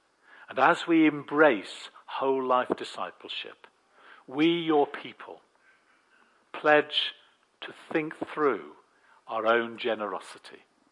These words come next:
and to see if we can't achieve something completely new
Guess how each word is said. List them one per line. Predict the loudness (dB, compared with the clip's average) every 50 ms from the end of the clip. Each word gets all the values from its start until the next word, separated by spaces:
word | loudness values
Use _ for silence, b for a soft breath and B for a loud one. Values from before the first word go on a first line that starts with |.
| _ _ _ _ _ _ _ _ b b b b b
and | b -14 -12
to | -12
see | -10 -2 4 6 8 8
if | 6 6 2
we | -4
can't | -4 0 2 4 4 4 2 -2
achieve | -8 -8 -6 -4 -2 -2 -4 -4
something | -6 -6 -6 -6 -6 -8 -14 -14 -14
completely | -14 -14 -14 -12 -12 -14 -12 -6 -4 -4 -4 -6 -8 -10 -8 -8
new | -8 -8 -8 -8 -8 -8